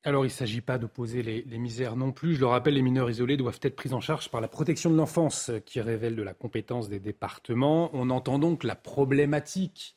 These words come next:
de l'accueil aujourd'hui avec ces, ces réquisitions. On a entendu la réflexion de ces Français. Est-ce que vous trouvez ça, vous, choquant de réquisitionner des, des hôtels pour les migrants, plus particulièrement, dans ce cas-là en tout cas, pour les migrants, euh, mineurs, Julien Drey ?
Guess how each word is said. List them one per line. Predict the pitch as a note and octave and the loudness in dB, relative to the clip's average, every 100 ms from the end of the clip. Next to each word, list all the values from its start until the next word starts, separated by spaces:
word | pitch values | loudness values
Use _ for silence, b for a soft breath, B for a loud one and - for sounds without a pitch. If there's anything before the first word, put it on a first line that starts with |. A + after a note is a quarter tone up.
| A#2+ | -6
de | A2 | -2
l'accueil | A#2 A#2+ D#3 D#3+ D3+ A#2+ A2 - | 0 2 4 6 6 4 0 -2
aujourd'hui | A#2+ B2 A#2+ C#3+ D#3+ | -4 0 0 2 2
avec | A#2+ | 2
ces, | - A#2 A2+ | -2 -2 -2
ces | - B2 | -2 -2
réquisitions. | A2 B2 B2 B2 A#2+ B2 - E3 F#3 G3 B B B | 0 0 0 -6 -6 -4 0 2 2 0 B B B
On | B2 | 0
a | C3 | 2
entendu | B2+ C3+ E3 | 2 0 2
la | B2 | 2
réflexion | A2+ B2 - D3+ | 2 -2 -2 -2
de | C#3 | -2
ces | - | -4
Français. | - C3+ A#2+ E3+ G3 | -6 -6 -2 2 2
Est-ce | - | 2
que | G#3 | 2
vous | D#3+ D#3+ - - | 2 2 -2 -6
trouvez | - G3 F3 | 0 4 4
ça, | - A3 B3+ | 4 2 2
vous, | F3+ A3+ | 0 0
choquant | - F#3+ - F3 A3+ | 2 0 0 0 0
de | |
réquisitionner | D#3+ E3 E3 C#3 - E3 F3+ | 0 -2 -4 -6 -2 0 2
des, | D3 C3 | 2 2
des | B2 A#2+ B2 | 0 -2 0
hôtels | C3+ C#3+ F3 A3+ - b b b - | 0 2 2 0 -4 b b b -8
pour | B2+ | -2
les | B2+ | 0
migrants, | A#2+ B2 A2+ D#3+ G#3 F#3 | 0 0 0 0 -2 -6
plus | - | -12
particulièrement, | A#2+ - _ - A2+ A2 C3 E3+ - | -14 -16 _ -10 -6 -2 0 -2 -4
dans | A2 A2+ | -10 -10
ce | - | -6
cas-là | A#2+ B2+ | -2 -2
en | A2 | -4
tout | - G#2+ | -8 -6
cas, | C3+ E3 F#3+ A#2+ | -2 -2 -4 -10
pour | - A2+ | -8 -6
les | G#2+ | -4
migrants, | B2+ C#3 E3+ D#3+ | -2 -2 -2 -2
euh, | A#2+ | -2
mineurs, | A2+ A#2+ A#2+ A2 | -2 -2 -2 -4
Julien | G2 F#2+ | -8 -12
Drey ? | F#2+ | -16